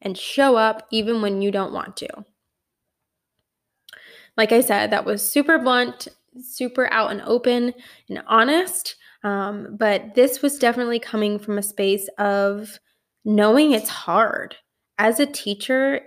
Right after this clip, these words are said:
it is not easy to develop or to continue healthy habits. I understand it's really, really hard. It's exhausting.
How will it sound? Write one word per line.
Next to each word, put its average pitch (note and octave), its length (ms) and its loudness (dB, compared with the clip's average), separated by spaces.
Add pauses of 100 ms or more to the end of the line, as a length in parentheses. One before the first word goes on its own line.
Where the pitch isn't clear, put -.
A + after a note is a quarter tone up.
(140)
it A3+ 120 2
is B3 180 0
not G#3 420 -2
easy A3 520 -6
to - 120 -6
develop G3+ 680 0
or G3 160 -2
to G3+ 140 -14
continue G3 460 -4
healthy E3 280 -8
habits. - 640 -14 (680)
I A3+ 220 2
understand G3+ 720 -2
it's E3 160 -10
really, A#3+ 540 0
really G#3+ 240 2
hard. G3 520 0
It's - 200 -10
exhausting. G3 1120 -2